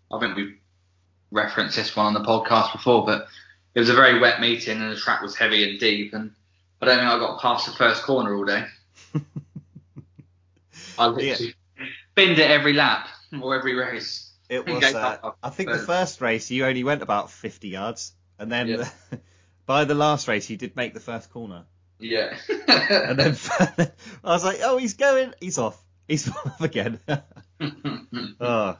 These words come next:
Speaker 2: yeah, I remember that very well. Do remember that we-, very well. And the, uh, was it the Brits where you did the, you <laughs> fe-, you fell off, like, going off the start as well?
Speaker 1: <laughs> Yeah.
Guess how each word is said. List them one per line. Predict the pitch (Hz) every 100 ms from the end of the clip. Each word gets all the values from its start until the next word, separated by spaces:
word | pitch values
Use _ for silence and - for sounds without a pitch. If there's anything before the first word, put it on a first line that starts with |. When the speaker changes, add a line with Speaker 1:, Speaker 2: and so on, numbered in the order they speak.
| -
Speaker 2:
yeah, | 110 110 113
I |
remember | 113 120
that | 120 113
very | 123 117
well. | 117 107 95 - _ _
Do | 113
remember | 113 107 95
that | 95 -
we-, | 90 95 -
very | 98
well. | 92 85 -
And | 139 156
the, | 147 131
uh, | 127 139
was | 196
it | 196
the |
Brits | - 196 - -
where | 123
you | 117 117 117 - _ _ _ _ _ _ _ -
did | 123 -
the, | 113 113 113 - _ _ _ _ _ -
you | 117
<laughs> |
fe-, | - - -
you | -
fell | - - 147
off, | 120 - -
like, | 107 110
going | - 113
off | 110 -
the | -
start | - 104 82
as | 104
well? | 117 87 - _ _ -
Speaker 1:
<laughs> | - - - -
Yeah. | 104 76 95 98